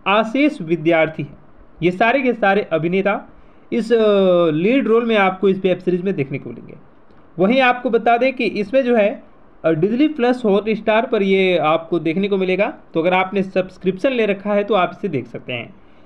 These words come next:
और मूल विमोचन जो है वो चार मार्च दो हज़ार बाईस को इसके किया गया था और बीसीसी स्टूडियोज इंडिया,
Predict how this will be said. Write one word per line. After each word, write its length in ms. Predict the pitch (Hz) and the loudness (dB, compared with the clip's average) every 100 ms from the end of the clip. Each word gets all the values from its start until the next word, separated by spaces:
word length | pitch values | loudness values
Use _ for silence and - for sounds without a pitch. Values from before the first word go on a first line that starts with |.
| - - | -20 0
और 260 | 175 196 190 | 2 2 2
मूल 320 | 175 262 277 | 0 0 2
विमोचन 400 | 247 226 226 262 | 2 2 0 0
जो 100 | 240 | 2
है 300 | 208 240 - - | 2 0 -6 -4
वो 80 | 185 | -2
चार 380 | 196 220 233 277 | 0 0 2 2
मार्च 360 | 233 233 254 233 | 2 0 0 -4
दो 360 | 175 139 175 | -4 0 2
हज़ार 540 | 214 175 196 220 214 - 139 131 | 2 2 2 2 0 -6 -6 0
बाईस 360 | 180 254 262 - - - - - - - | 2 2 -2 -10 -20 -20 -20 -20 -14 -2
को 340 | 196 269 - - - - - | 2 2 -2 -18 -20 -20 -8
इसके 600 | 151 - 190 196 254 214 | -6 0 2 4 4 2
किया 320 | 151 165 175 | -2 0 2
गया 220 | 156 127 113 | 2 2 -2
था 260 | 113 - - - | -6 -18 -14 -2
और 160 | 156 160 | 0 2
बीसीसी 540 | 180 202 226 262 214 | 0 0 0 -2 -2
स्टूडियोज 400 | 196 185 175 220 | -4 -6 -2 -2
इंडिया, 520 | 180 170 170 185 - | -2 -2 -2 -2 -4